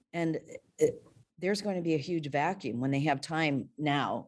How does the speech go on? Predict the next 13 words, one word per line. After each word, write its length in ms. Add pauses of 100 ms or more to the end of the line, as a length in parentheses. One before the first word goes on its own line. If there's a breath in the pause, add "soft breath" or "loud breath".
you 140
know, 140
to 140
think 280
about 400
life. 320
What 160
is 80
my 160
life 360
all 180
about? 500 (1160 loud breath)
And 400